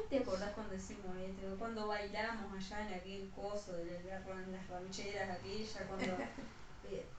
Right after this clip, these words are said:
Speaker 1: yo qué sé, ¿viste? T-, todas esas cosas, eh, de, de recordar lo bueno.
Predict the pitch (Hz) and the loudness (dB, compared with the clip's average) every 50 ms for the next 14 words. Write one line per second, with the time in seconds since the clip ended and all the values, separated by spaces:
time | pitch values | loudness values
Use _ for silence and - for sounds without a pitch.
0 | - - - - - 370 381 - - - - - - - - 190 185 185 185 180 | -8 -6 -4 -2 0 0 0 0 0 -2 -2 -4 -4 0 0 2 2 4 2 2
1 | 196 208 214 262 220 214 214 - - - - 302 359 466 480 466 - 339 277 - | 2 2 2 2 2 2 0 -4 -8 -8 -2 0 2 4 4 4 4 2 0 0
2 | - - - 277 285 302 311 381 381 392 403 403 403 - - - - - - - | -2 0 2 2 2 2 4 4 6 6 6 4 2 -2 -4 -6 -6 -6 -8 -8
3 | - - - 196 190 190 190 196 196 196 196 190 190 196 196 196 196 196 196 196 | -6 -4 -2 0 0 0 0 -2 -2 -2 -2 0 2 2 2 2 2 2 0 0
4 | 196 196 190 196 202 226 254 277 302 311 277 - 196 202 240 262 269 247 220 185 | 2 2 2 4 4 4 4 4 6 6 6 6 6 6 6 8 8 6 6 4
5 | 156 | 2